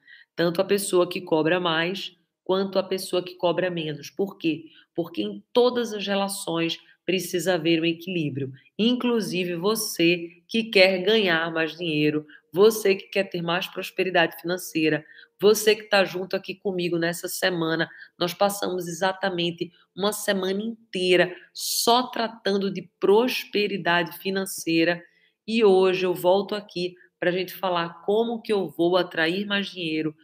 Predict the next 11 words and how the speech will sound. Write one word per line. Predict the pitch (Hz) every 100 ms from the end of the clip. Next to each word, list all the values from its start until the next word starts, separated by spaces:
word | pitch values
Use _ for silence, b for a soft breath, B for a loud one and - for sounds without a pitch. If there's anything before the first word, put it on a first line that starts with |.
| B _
como | - 220 226
que | - 208
essa | 208 -
energia | 196 180 175 151 202 226
do | 202
dinheiro | 180 180 160 156 156 b b _
vai | 147 190 190
poder | 185 165 165
chegar | 165 190 170 156 156 151
mais | 156 202 240 247 - -
facilmente | 220 226 - - 208 175 160 160 - 175